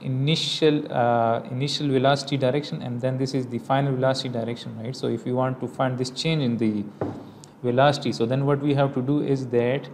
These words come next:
we have to find this change by using the head to tail rule, right? So the change in this U T will be equal to D U T. So the change in U T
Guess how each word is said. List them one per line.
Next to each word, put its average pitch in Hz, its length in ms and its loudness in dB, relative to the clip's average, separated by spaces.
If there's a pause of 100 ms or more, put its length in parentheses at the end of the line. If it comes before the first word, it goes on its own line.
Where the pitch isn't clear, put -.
(600)
we 139 280 2
have 143 320 4
to 131 140 2
find 151 600 0
this 143 160 0
change 151 300 -2
by 123 100 2
using 135 400 0
the 120 80 -4
head 139 240 -2
to 123 60 -4
tail 113 180 -2
rule, 104 220 -4
right? 123 260 -2
So 120 240 -2
the 113 220 -6
change 175 420 -2
in 139 300 -2
this 135 240 -2
U 131 300 0
T 165 240 0
will 131 180 0
be 117 280 -4 (1200)
equal 165 400 4
to 135 80 2
D 123 160 0
U 135 400 2
T. 107 240 -8
So - 160 -6
the 113 140 -4
change 170 360 -2
in 139 160 -2
U 123 240 -2
T 170 220 0